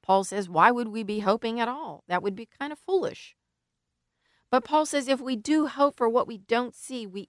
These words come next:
eagerly wait for it with perseverance." And if you just go, um,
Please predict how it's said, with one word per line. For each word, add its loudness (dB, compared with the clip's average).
eagerly 0
wait -2
for -8
it -8
with -10
perseverance." -2
And -4
if -4
you -12
just -10
go, 2
um, -16